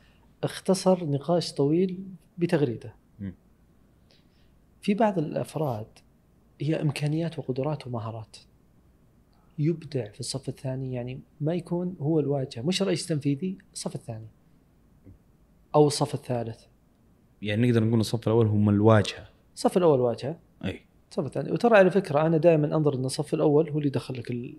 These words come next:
Speaker 1: ال-، الفلوس للشركة.
Speaker 2: أي.
Speaker 1: هو مصدر الدخل، هذا
Speaker 2: أي.
Speaker 1: الصف الأول.
Speaker 2: أي.
Speaker 1: لكن حنتكلم عن الهيكل التنظيمي.
Speaker 2: جميل.
Speaker 1: هو
Speaker 2: مم.
Speaker 1: كان يقصد الهيكل التنظيمي، أن الصف الأول
Speaker 2: الإدارة عليا.
Speaker 1: الصف الثا-، لا، الصف الأول كثاني ممكن يعتبر الرئيس.
Speaker 2: مم.
Speaker 1: الصف الثاني هو الإدارة.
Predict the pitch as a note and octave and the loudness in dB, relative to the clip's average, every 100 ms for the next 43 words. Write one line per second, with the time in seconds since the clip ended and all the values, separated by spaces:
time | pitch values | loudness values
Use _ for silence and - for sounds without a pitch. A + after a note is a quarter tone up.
0 | - C#3 C#3 C#3 B2+ - F3 D#3+ - C#3 | -14 -14 -12 -12 -14 -8 -6 -4 -6 -8
1 | C#3 - C3 A2+ - - _ _ - G#2+ | -8 -8 -8 -10 -14 -18 _ _ -10 -6
2 | G#2 - E3+ D#3+ D#3 C3 C#3 B2 - C3 | -6 0 4 4 2 0 0 -2 4 4
3 | - - - C3 C3+ A2+ - F#2+ - - | 6 2 -4 -2 -2 -4 -4 -6 -6 -14
4 | - E3+ F#3+ G#3 F3+ E3+ F3 F#3 D#3+ - | 0 4 8 8 10 10 10 8 6 6
5 | C3+ C3 A2+ G2+ - F#2+ G2+ G2 - _ | 2 2 -2 -6 -14 -10 -6 -6 -10 _
6 | - D#3+ - E3 F3+ - C#3+ C#3+ D3 D3 | 6 6 8 4 4 2 2 2 4 2
7 | - C3+ C3+ B2+ C3 - D#3+ E3 D#3 F3 | 4 2 2 0 -4 -2 0 4 6 6
8 | F#3+ - - - G#2+ G#2 G2 E2 D#2 - | 2 -14 -20 -8 -2 0 0 -2 -10 -8
9 | G2 - - D3+ C3+ C#3+ C3+ D#3 D3+ - | -8 0 2 2 2 0 2 2 2 2
10 | E3 D#3 D3+ C#3+ C3+ C#3 D3 D3 C#3 D3 | 4 8 8 6 -2 -2 -2 -2 2 0
11 | C3 - C#3 C3+ C3 C3 - C#3 D#3 - | 0 0 0 -2 -4 -4 -2 0 -2 -8
12 | - - G2+ F#2 _ - - C#3+ - C#3+ | -18 -12 -10 -10 _ -4 0 2 2 0
13 | C3+ B2+ C3 B2+ B2+ B2+ F3 | 0 -2 -2 0 0 0 -2